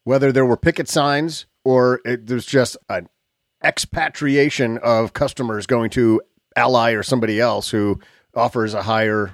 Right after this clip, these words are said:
rate. I mean, that's another way of, another form of a demand. And if they weren't experiencing that, then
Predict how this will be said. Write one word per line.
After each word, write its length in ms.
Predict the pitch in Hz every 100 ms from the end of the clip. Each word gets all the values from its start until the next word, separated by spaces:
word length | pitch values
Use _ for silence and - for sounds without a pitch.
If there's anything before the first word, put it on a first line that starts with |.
| -
rate. 500 | 95 139 113 104 - _ _ _ _ _
I 40 | 117
mean, 120 | 110
that's 240 | 123 120
another 400 | 117 104 120 110
way 240 | 104 107 110
of, 100 | 98
another 240 | 110 110
form 360 | 104 131 123 113
of 120 | 95
a 40 |
demand. 540 | 87 95 135 147 98 104
And 180 | 101 101
if 300 | 101 101 -
they 200 | - 101
weren't 200 | 127 131
experiencing 640 | 120 - 131 175 117 92 95
that, 280 | 95 117 -
then 240 | 107 107